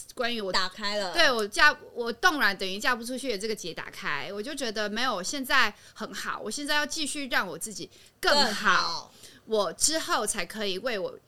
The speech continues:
Speaker 1: 为我的小孩负责。
Speaker 2: 嗯。
Speaker 1: 所以我过年前我就要去冻卵了。
Speaker 2: 欸，但我必须跟你说，冻卵这件事情，大家真的要把时间完完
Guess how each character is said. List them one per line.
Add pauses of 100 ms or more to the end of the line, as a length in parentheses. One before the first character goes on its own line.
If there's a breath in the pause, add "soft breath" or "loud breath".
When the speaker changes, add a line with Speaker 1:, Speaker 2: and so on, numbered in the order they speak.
(120)
Speaker 1:
为
我
的
小
孩
负
责。
Speaker 2:
嗯。
Speaker 1:
所
以
我
过
年
前 (240)
我
就
要
去
冻
卵
了。
Speaker 2:
欸，
但
我
必
须
跟
你
说， (140)
冻
卵
这
件
事
情， (120)
大
家
真
的
要
把
时
间
完
完